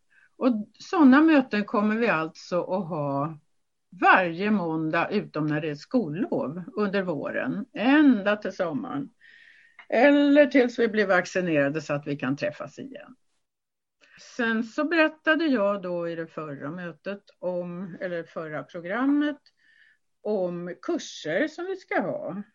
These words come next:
Och den första kursen, den startade nu i onsdags, den trettonde januari.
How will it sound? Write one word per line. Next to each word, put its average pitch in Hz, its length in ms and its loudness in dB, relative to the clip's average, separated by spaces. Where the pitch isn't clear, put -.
Och 226 160 -4
den 269 200 4
första - 460 -4
kursen, 160 720 -8
den 170 240 -6
startade 226 720 -6
nu 170 280 -8
i 175 60 -8
onsdags, 175 680 -8
den 156 260 -12
trettonde 170 720 -14
januari. 165 840 -6